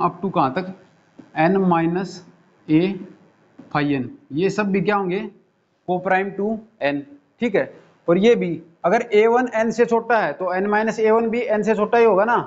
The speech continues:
ठीक है। तो इसका मतलब क्या हुआ? ये सारे numbers भी n से छोटे हैं और क्या हैं? Coprime to n हैं।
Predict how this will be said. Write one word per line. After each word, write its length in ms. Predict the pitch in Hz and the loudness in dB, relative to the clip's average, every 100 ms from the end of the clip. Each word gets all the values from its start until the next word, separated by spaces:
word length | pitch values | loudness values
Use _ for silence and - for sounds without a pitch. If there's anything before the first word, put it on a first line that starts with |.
| - _ _ | -8 _ _
ठीक 140 | 254 208 | -2 0
है। 100 | 123 - _ _ | -2 -8 _ _
तो 60 | 196 | 0
इसका 240 | 208 233 | 0 0
मतलब 300 | 240 233 233 208 | 0 0 0 2
क्या 100 | 247 | 2
हुआ? 360 | 202 214 208 _ _ | 4 2 -2 _ _
ये 200 | 151 247 | -4 -2
सारे 280 | 262 240 240 | 2 2 2
numbers 400 | 240 233 247 233 | -2 -2 -2 0
भी 180 | 220 254 202 | -2 0 0
n 140 | 226 | 0
से 140 | 254 254 | 2 0
छोटे 340 | 226 226 233 | 0 -2 -2
हैं 280 | 220 254 254 _ _ _ _ _ _ _ | -2 -4 -8 _ _ _ _ _ _ _
और 120 | 196 202 | -4 0
क्या 180 | 160 214 | 0 0
हैं? 240 | 175 131 - | -2 -8 0
Coprime 460 | 175 180 208 208 208 | 0 2 -2 -2 -2
to 160 | 208 | 0
n 60 | 202 | 2
हैं। 240 | 202 196 | 0 -2